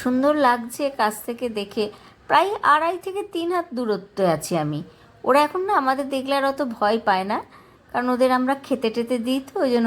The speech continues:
ওরা বুঝে গেছে। আমরা ওদের কোনো কষ্টও দেবো না, বিরক্তও করবো না, বরঞ্চ ওদের খাবার দিই, ওদের আমরা একটু বেশি ভালোই বাসি।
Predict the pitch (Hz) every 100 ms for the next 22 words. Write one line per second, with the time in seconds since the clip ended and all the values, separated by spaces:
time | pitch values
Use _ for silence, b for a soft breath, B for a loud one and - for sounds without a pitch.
0 | 220 233 202 196 226 208 180 - 453 B
1 | B B - - 226 240 226 262 269 302
2 | - 185 196 - - 254 269 285 440 480
3 | 254 208 196 - - 196 180 180 143 156
4 | 151 151 B B B B - 175 185 208
5 | - 269 196 208 - 175 175 196 180 208
6 | 196 175 185 180 180 185 180 277 427 b
7 | b b b 165 180 180 269 190 165 175
8 | 185 180 110 135 -